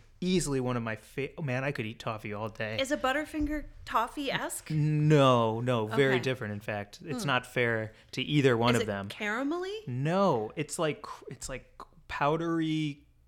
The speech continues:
Speaker 1: it's like a bunch of layers of sediment pressed on top of each other, so it's, like, flaky, but it also has a good bite and stickiness to it, but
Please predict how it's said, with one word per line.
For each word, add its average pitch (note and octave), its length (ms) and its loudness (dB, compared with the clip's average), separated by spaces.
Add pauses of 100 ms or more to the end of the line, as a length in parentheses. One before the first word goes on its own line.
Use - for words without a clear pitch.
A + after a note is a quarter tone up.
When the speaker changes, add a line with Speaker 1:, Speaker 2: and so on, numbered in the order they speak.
(200)
Speaker 1:
it's - 180 -10
like C3+ 140 -2
a A#2+ 40 -6
bunch D#3 320 -4
of B2+ 160 -4
layers B2 480 0
of - 100 -10
sediment C#3 600 -4
pressed C3+ 360 -4
on G#2 100 -8
top - 340 -8
of B2 100 -10
each B2+ 160 -8
other, B2 260 -2
so A2+ 160 -8
it's, G#2+ 160 -6
like, G2+ 160 -8
flaky, C#3+ 580 -2
but A#2 200 -2
it A2+ 100 -2
also A#2 240 -6
has A#2 140 -8
a A2+ 80 -6
good A2+ 220 -6 (340)
bite D3+ 280 4
and B2 120 -6
stickiness D3 600 -4
to C#3 200 -2
it, C#3 180 -4
but A2 160 -2